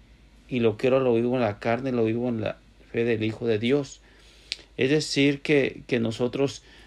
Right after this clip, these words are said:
eh, tenemos que reflejar el Evangelio de Jesucristo, a Jesucristo mismo en nuestras vidas, eh, y por medio de nuestro caminar, por medio de, de, de, pues, de nuestro testimonio.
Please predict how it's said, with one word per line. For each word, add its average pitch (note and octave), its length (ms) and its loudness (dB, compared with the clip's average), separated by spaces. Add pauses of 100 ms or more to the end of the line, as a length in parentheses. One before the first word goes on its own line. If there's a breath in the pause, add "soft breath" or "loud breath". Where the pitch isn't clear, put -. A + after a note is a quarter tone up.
(140 loud breath)
eh, A#2+ 200 0
tenemos A#2+ 440 0
que C#3 140 2
reflejar A#2+ 840 -2
el A#2+ 160 -2
Evangelio A2 420 0
de C#3 60 2
Jesucristo, A#2+ 680 -4
a B2 40 -2
Jesucristo A2+ 640 -6
mismo A#2+ 240 -2
en A#2+ 80 -2
nuestras G#2+ 400 -6
vidas, B2+ 480 -2 (720 loud breath)
eh, G#2 560 0
y B2 180 -2
por A2+ 260 -2
medio A#2 220 4
de C3 40 2
nuestro A#2 380 -2
caminar, G#2+ 560 -2
por B2 160 -2
medio A2+ 320 0
de, G2+ 260 -2 (420 soft breath)
de, G#2 460 -4
de, G#2+ 300 0
pues, A2 200 -6
de A2 120 0
nuestro A2+ 360 -4
testimonio. B2 880 -2